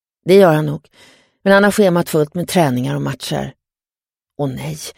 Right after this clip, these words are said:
tänker hon när hon ser hur Emma får anstränga sig för att klämma fram ett leende. "Förbaskade kar. Det skulle inte förvåna henne om han har haft någon annan vid sidan av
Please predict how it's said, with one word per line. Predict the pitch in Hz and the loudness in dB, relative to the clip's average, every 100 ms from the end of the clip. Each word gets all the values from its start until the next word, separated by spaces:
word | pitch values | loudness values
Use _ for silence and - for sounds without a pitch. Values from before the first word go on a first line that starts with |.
| _ _ _ | _ _ _
tänker | - 139 - | -8 -8 -6
hon | 135 | -4
när | 139 | -2
hon | 143 | -2
ser | - 131 | -2 -2
hur | 151 | -2
Emma | 165 135 127 | 0 -2 -2
får | 165 | -4
anstränga | 151 156 - - - 135 | -4 -4 -6 -12 -12 -12
sig | - - | -12 -12
för | - | -10
att | 127 | -10
klämma | - 127 131 | -6 -6 -6
fram | 135 131 | -6 -8
ett | 135 | -8
leende. | 151 156 - - 165 - - - _ _ - | -8 -8 -12 -14 -16 -18 -20 -20 _ _ -8
"Förbaskade | 156 - - - - - - | -8 -6 -8 -8 -10 -14 -14
kar. | - - - - 160 - _ _ - | -12 -12 -12 -10 -12 -14 _ _ -10
Det | - | -4
skulle | 185 | 0
inte | 175 165 | 0 -2
förvåna | - 156 208 202 131 | -6 -6 -4 -2 -2
henne | 135 135 135 - - | -4 -4 -6 -10 -20
om | - 180 | 0 2
han | 170 | 4
har | 165 | 4
haft | 160 - | 2 0
någon | 170 170 | 0 2
annan | 190 147 135 160 131 | 2 2 0 -2 -2
vid | 135 | -4
sidan | - - 135 | -6 -8 -8
av | 170 190 - | -6 -4 -6